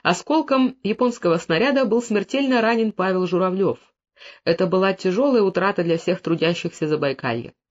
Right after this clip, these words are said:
Всюду в партизанских частях оплакивали гибель любимого партизанского командира, всюду клялись отомстить за него врагу.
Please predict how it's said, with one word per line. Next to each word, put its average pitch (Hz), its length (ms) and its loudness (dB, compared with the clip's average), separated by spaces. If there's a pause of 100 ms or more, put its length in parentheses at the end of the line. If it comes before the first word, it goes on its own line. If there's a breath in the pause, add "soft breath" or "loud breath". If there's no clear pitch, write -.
(400 loud breath)
Всюду 294 340 0
в - 80 -6
партизанских 240 640 0
частях 254 480 -2
оплакивали 196 540 0
гибель 214 360 2
любимого 202 440 0
партизанского 185 680 -4
командира, 165 640 -2 (320 loud breath)
всюду 302 300 2
клялись 277 380 2
отомстить 233 580 0
за 196 80 2
него 165 220 2
врагу. 208 440 -2